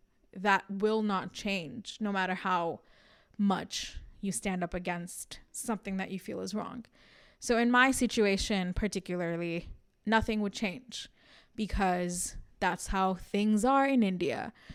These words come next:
That's what I would get told a lot. That's how the way things are.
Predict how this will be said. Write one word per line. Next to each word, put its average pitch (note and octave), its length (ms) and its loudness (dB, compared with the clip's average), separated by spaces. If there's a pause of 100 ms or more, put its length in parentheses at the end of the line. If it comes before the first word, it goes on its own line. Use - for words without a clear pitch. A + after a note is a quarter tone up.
(140)
That's G3+ 200 -2
what G#3+ 120 2
I G#3 40 6
would G#3+ 160 4
get A3 140 0
told B3+ 340 4
a F#3+ 60 2
lot. C#3+ 260 -6
That's F#3+ 220 2
how A3 100 2
the G#3 120 2
way G3 160 4
things F#3 420 -2
are. G3 460 8